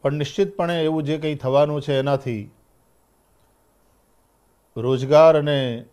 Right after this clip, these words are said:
ઉદ્યોગના ક્ષેત્રમાં સૌને એક સંબલ પ્રાપ્ત થશે, એક આધાર મળશે. મુખ્ય વાત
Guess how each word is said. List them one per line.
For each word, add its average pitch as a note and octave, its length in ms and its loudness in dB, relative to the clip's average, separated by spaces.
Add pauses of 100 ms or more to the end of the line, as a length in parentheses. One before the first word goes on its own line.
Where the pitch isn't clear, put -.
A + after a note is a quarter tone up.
(840)
ઉદ્યોગના C#3 560 -2
ક્ષેત્રમાં B2 800 -4 (1700)
સૌને D3+ 380 -4
એક D3+ 200 -4
સંબલ D3 460 -2
પ્રાપ્ત C3 360 -4
થશે, C3 420 -8
એક C3+ 120 -10 (840)
આધાર A2+ 420 0
મળશે. G2+ 420 -10 (3000)
મુખ્ય F#3+ 380 -2
વાત F#3+ 320 4